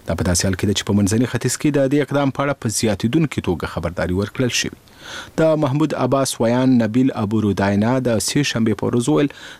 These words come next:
د فلسطیني ادارې مشر ښاغلي عباس ولسمشر ټرمپ ته د دې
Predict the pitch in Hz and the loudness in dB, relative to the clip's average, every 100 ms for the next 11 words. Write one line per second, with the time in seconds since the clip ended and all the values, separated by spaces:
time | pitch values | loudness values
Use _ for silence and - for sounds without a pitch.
0 | - 151 160 151 - 165 156 147 147 147 | -4 0 0 0 0 2 2 2 2 0
1 | - 135 - 120 131 127 104 120 127 - | -2 -4 -4 -2 0 0 0 0 -2 -2
2 | 104 - 117 - 101 - 127 - 92 87 | -2 0 -2 -2 -2 0 0 0 -2 0
3 | 87 110 143 | 0 0 0